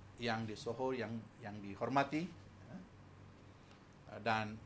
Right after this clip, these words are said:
majalah Economist ini telah memajukan empat pengkelasan. Demokrasi penuh, ada dua puluh enam negara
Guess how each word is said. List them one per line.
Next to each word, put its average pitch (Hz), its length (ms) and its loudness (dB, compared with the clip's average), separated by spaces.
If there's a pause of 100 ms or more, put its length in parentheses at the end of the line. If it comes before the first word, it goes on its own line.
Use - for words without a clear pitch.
majalah 147 480 12 (480)
Economist 185 480 12
ini 127 160 4
telah 131 320 8 (160)
memajukan 139 640 8 (960)
empat 156 480 10
pengkelasan. 117 520 2 (1600)
Demokrasi 139 560 6
penuh, 190 240 10 (1400)
ada 117 240 4
dua 143 240 12
puluh 131 400 6
enam 151 320 10
negara 123 400 4